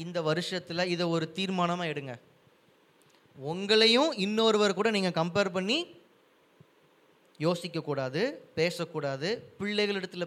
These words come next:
பேசும்போதும் பக்கத்து வீட்டுல இருக்கிற அந்த பிள்ளை மட்டும் நூத்துக்கு தொண்ணூத்தஞ்சு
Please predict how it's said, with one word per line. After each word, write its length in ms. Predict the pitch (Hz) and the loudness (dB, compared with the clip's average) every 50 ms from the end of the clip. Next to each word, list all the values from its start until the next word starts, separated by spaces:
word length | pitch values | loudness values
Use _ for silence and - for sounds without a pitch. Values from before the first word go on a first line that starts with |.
| 175 175 | -4 -4
பேசும்போதும் 600 | 175 180 175 180 175 165 165 160 175 220 294 320 - - - - _ _ _ _ _ _ _ _ _ _ - | -4 -4 -4 -8 -6 -6 -6 -4 -4 -4 -6 -6 -8 -16 -20 -20 _ _ _ _ _ _ _ _ _ _ -4
பக்கத்து 400 | 190 190 185 - - 254 254 247 214 | -4 -4 -2 0 -2 -2 -2 -2 -4
வீட்டுல 260 | 233 233 233 - 240 233 | -4 -4 -2 2 2 2
இருக்கிற 220 | 220 226 233 240 220 185 180 | 2 2 2 2 4 4 2
அந்த 180 | 214 233 226 233 - | 0 2 0 0 0
பிள்ளை 200 | 233 240 240 247 233 | 0 0 0 2 2
மட்டும் 260 | 240 233 233 269 240 233 | 0 -2 -2 -2 -2 0
நூத்துக்கு 320 | 240 240 240 262 220 254 254 226 | 0 0 -2 -2 -2 -2 2 2
தொண்ணூத்தஞ்சு 440 | 226 240 247 240 247 247 240 247 | 2 2 2 2 0 -2 0 2